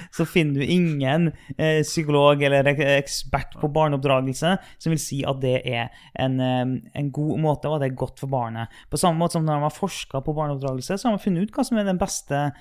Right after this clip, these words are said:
eh, oppdragelsesformen, typen, der man har delt opp i fire, og, eh, og delt opp i, i varm og kald og streng og ettergivende.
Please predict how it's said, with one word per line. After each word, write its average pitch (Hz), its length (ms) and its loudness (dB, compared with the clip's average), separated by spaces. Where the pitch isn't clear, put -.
eh, 147 180 0
oppdragelsesformen, 131 1800 -4
typen, 165 680 -2
der 165 80 -2
man 160 140 2
har 147 60 -4
delt 165 280 0
opp 143 120 -4
i 143 60 -6
fire, 180 500 0
og, 156 120 -2
eh, 143 600 -2
og 147 280 0
delt 156 180 2
opp 131 140 -6
i, - 60 -8
i 160 40 4
varm 151 360 0
og - 60 -8
kald 139 300 0
og 147 180 -2
streng 139 400 -4
og 139 100 -2
ettergivende. 135 540 0